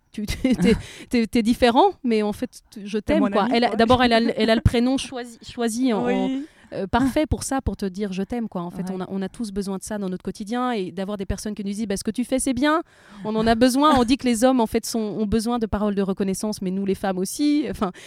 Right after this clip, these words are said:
Speaker 1: on dit tout le temps à nos enfants qu'on les aime et qui nous dit que,
Speaker 2: C'est
Speaker 1: qui
Speaker 2: vrai.
Speaker 1: nous dit, « Je t'aime » ? Donc, euh,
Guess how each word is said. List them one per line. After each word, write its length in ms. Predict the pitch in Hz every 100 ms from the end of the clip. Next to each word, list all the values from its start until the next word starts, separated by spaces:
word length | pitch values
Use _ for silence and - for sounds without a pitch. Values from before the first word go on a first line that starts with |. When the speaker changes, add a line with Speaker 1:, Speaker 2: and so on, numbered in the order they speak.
| - 254
Speaker 1:
on 60 | 214
dit 120 | 220
tout 100 | 247
le 40 | 220
temps 120 | 220
à 40 |
nos 160 | 214 208
enfants 240 | 208 226
qu'on 120 | -
les 180 | 208 202
aime 160 | 208 196
et 40 |
qui 200 | - 330
nous 100 | 302
dit 160 | 233 247
que, 380 | 233 196 185 196 - 269
Speaker 2:
C'est 40 |
Speaker 1:
qui 140 | 277 240
Speaker 2:
vrai. 320 | 214 226 277
Speaker 1:
nous 60 |
dit, « 180 | 233 269
Je 80 | 254
t'aime » ? 520 | - 240 233 180 180 196 -
Donc, 220 | 202 208 196
euh, 300 | 185 185